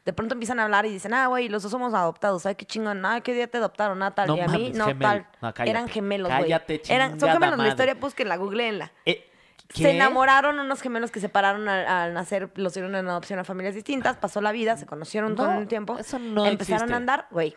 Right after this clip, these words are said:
Speaker 2: Eso sí.
Speaker 1: Y de hecho, no
Speaker 2: ¿Hay
Speaker 1: solo,
Speaker 2: película de eso?
Speaker 1: no solo se enteraron que eran gemelos, siguieron andando.
Speaker 2: O sea, ¿qué?
Speaker 1: Dijeron, sí, porque la, se supone que no puedes andar con alguien que sea familiar tuyo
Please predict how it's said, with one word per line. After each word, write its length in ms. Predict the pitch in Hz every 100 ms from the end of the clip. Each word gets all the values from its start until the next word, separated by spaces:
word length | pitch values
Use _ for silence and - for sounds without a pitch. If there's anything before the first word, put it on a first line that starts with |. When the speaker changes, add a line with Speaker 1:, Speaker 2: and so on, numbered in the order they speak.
| _
Speaker 2:
Eso 400 | - 180 - 220
sí. 220 | - 143 135
Speaker 1:
Y 80 |
de 120 | 240 285
hecho, 160 | - 359
no 160 | 285
Speaker 2:
¿Hay 80 | 170
Speaker 1:
solo, 220 | - 294
Speaker 2:
película 260 | 320 233 208
de 80 | 226
eso? 180 | 247
Speaker 1:
no 120 | 320 311
solo 200 | 330 330
se 120 | 302
enteraron 460 | 226 220 233 262
que 60 | 247
eran 140 | 240
gemelos, 460 | 240 226 240 285 - _ _ _
siguieron 380 | - 185 180 175
andando. 320 | 156 139 135 - _ _ _ _ _ - -
Speaker 2:
O 100 | 160
sea, 380 | 165 160 156 -
¿qué? 500 | - 135 147 151 165 214
Speaker 1:
Dijeron, 300 | 294 269 269
sí, 160 | 339
porque 260 | 330 247 240
la, 180 | 220 214 190
se 160 | 233 254
supone 300 | 226 277 320
que 80 | 277
no 140 | 247
puedes 200 | 233 247
andar 220 | 220 214
con 160 | 214 220
alguien 220 | 208 214
que 60 | -
sea 100 | -
familiar 380 | 202 202 202 202
tuyo 280 | 214 202